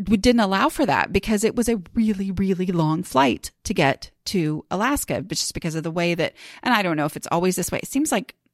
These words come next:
flights and things kind of morph at different times, but i-, into, like, okay, all the flights right now are overnight or whatever. But it was gonna be, the way that that would have worked for us to try to go to Alaska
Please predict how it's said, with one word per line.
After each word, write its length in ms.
flights 460
and 160
things 460
kind 180
of 140
morph 420
at 120
different 340
times, 340
but 200
i-, 160
into, 280
like, 380
okay, 240
all 180
the 80
flights 460
right 220
now 340
are 320
overnight 400
or 40
whatever. 260
But 120
it 60
was 140
gonna 180
be, 280
the 180
way 340
that 240
that 260
would 220
have 280
worked 420
for 120
us 140
to 80
try 220
to 80
go 100
to 100
Alaska 600